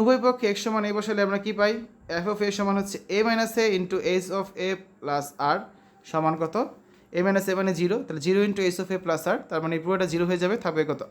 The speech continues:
r। তাহলে আমরা বলতে পারি হচ্ছে f of a সমান হচ্ছে r বা r সমান হচ্ছে f of a। সু-, অতএব f of x কে x minus a দ্বারা ভাগ করলে ভাগশেষ হয় কত? f of a। এই সূত্রই ভাগশেষ উপপাদ্য বা রিমাইন্ডার থিওরাম নামে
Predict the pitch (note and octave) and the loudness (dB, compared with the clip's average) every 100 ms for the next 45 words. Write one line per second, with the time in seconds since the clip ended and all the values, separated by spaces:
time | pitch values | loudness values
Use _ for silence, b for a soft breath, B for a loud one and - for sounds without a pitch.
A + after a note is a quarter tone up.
0 | C3 A2 - b b b - C#3+ D#3 D#3+ | -4 -4 -10 b b b -10 0 2 2
1 | D#3+ F3 F3+ F#3+ G3 G3 B3 B3 - D#3 | 0 -2 2 2 0 -2 -4 -6 -4 -4
2 | F3 F3 - - D3+ B3+ - - D#3 D3+ | -4 -6 -6 -8 -4 -4 -6 -14 -6 -4
3 | D#3 D#3 - - - F#3+ C4+ - b b | -4 -4 -8 -4 0 0 -2 -12 b b
4 | b C#3 C#3 D#3+ E3+ F#3 F#3 F3+ F3+ D#3 | b -2 4 4 4 0 0 -2 -4 -6
5 | C3 C3 E2 - _ _ _ b b b | -6 -10 -14 -18 _ _ _ b b b
6 | b - G3+ G#3 C#4 A#3 G3+ G#3 - F#3 | b -4 -2 2 4 6 6 4 -2 -2
7 | A#3+ A3+ A#3 A#3+ F3+ F3 F#3+ G3 G3 G3 | 0 2 2 2 0 0 -2 0 0 0
8 | F#3 G3 F3+ F3+ - F#3 D#3+ D#3 D#3 - | 2 4 4 2 2 0 4 4 4 2
9 | F#3+ F#3 F3 F#3 F#3 C#3+ D3 C#3+ D3+ - | -4 0 0 0 -2 -4 -2 -4 -4 -6
10 | F#2 - _ b b b b F#3+ G#3 A#3+ | -10 -12 _ b b b b 0 2 2
11 | A#3+ B3+ G#3+ G#3 - G3+ - F3+ F3 E3 | 2 2 4 4 2 -4 -4 -4 -2 -2
12 | D#3+ G#3+ F3 D#3+ F3 F3 F3 F3 D#3+ D3 | -2 2 2 2 0 0 -2 -2 0 2
13 | D3 D3 E3 | 2 -2 -2